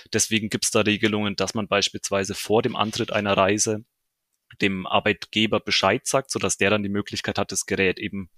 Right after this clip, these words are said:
zu wipen, die Unternehmensdaten zu löschen, wie auch immer.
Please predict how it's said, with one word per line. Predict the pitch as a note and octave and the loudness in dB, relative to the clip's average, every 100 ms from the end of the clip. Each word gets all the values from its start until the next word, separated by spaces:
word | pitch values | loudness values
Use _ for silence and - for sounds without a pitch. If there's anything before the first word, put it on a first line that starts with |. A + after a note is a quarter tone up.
| _ - | _ -8
zu | - F#2+ | -6 2
wipen, | F#2+ G#2 A#2 G#2+ | 2 2 -2 -6
die | G2+ G2+ | -4 -6
Unternehmensdaten | G2+ G2+ G2+ A2 - G2+ G2 G2+ | -4 -4 -4 -4 0 0 0 -4
zu | G2 | -2
löschen, | G2 - F#2+ | -2 -2 -2
wie | G#2+ | -4
auch | G2+ F2 | -2 -6
immer. | - C3+ E3+ | -4 -4 -4